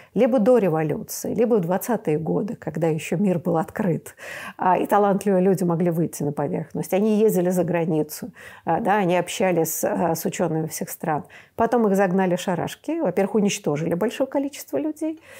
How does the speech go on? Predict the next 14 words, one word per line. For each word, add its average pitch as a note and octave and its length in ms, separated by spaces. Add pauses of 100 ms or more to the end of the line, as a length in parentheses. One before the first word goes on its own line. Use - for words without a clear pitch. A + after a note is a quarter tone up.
(760)
остатки A3+ 460
загнали F#3 380
в F3+ 60
шарашки, F3+ 600
они G#3 420
что-то - 440
там, D3+ 360
наконец, E3 500
изобрели, E3+ 640 (340)
но G#3+ 120
они C#4 220
не C#4 240
оставили A#3+ 580
учеников, - 840